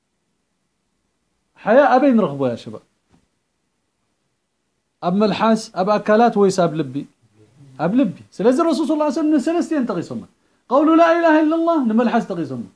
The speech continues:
لا إله إلا الله كتب. قال إيه تبارك الله فيكم إماطة الأذى عن الطريق ناي أكلات تقيسهم.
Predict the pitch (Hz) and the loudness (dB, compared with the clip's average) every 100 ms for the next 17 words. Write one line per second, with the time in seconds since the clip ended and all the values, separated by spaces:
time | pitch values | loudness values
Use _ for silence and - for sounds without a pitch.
0 | - 208 220 208 190 190 185 143 123 104 | -4 -2 0 0 0 0 -2 -4 -10 -14
1 | - _ _ _ _ _ _ _ _ _ | -20 _ _ _ _ _ _ _ _ _
2 | 220 285 330 311 311 311 302 302 302 302 | 0 0 0 0 0 2 0 0 -2 -2
3 | 262 320 269 330 320 - _ _ _ _ | 0 -2 0 0 0 -6 _ _ _ _
4 | - 202 285 302 302 302 277 285 294 277 | -8 -2 0 0 -2 -2 0 2 2 2
5 | 302 - 311 320 320 - _ _ - 170 | 0 0 0 2 2 0 _ _ -12 -4
6 | 220 247 214 214 220 220 208 160 147 131 | -2 -2 -4 -2 0 2 0 -4 -8 -8